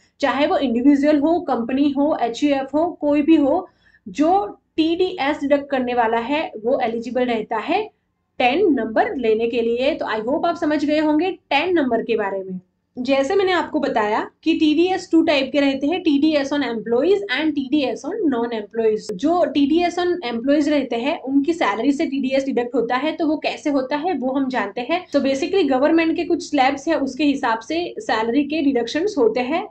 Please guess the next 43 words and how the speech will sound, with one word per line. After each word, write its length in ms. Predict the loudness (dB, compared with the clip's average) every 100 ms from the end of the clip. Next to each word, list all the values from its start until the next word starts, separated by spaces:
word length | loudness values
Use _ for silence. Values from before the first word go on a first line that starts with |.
| -6
जो 140 | -6
टीडीएस 440 | -6 -6 -2 -4 -2
के 80 |
रहते 260 | -4 -4 -4
हैं 160 | -6 -2
वो। 220 | 2 0 0 -20 -20
So 80 | 0
मैंने 300 | 2 4 2
consider 380 | -2 -4 -2 -4
किया 240 | 0 0
है 180 | 0 -2
old 380 | 0 0 0 0
regime। 320 | -2 0 -2 -2 -12 -6
So 140 | 0
basically 400 | 0 0 0 2
two 140 | 2 2
type 220 | 0 0
के 300 | -2 2 2
regime 240 | 2 2
रहते 240 | 2 0 -2
हैं, 160 | -4
एक 180 | -4 -2
रहता 260 | -2 -2 -4
है 120 | -4
old 280 | 0 2 4
regime 280 | 4 2
and 220 | -2 -4 -4
एक 140 | -4
रहता 320 | -4 -2 -4
है 240 | -2 -4 -4
न्यू 160 | -2 0
regime, 360 | 0 -2 -4 -10 _
ठीक 140 | -8
है। 100 | -6 -6 -14 -20 _
तो 100 | 0
मैंने 220 | 2 4 2
consider 440 | -2 -2 0 0
किया 220 | 2 0
है 140 | 2 2
general 340 | 0 2 0
category 580 | 0 -4 -2 -2 -2 -4 -4
and 100 | -6 -2
old 340 | 0 2 0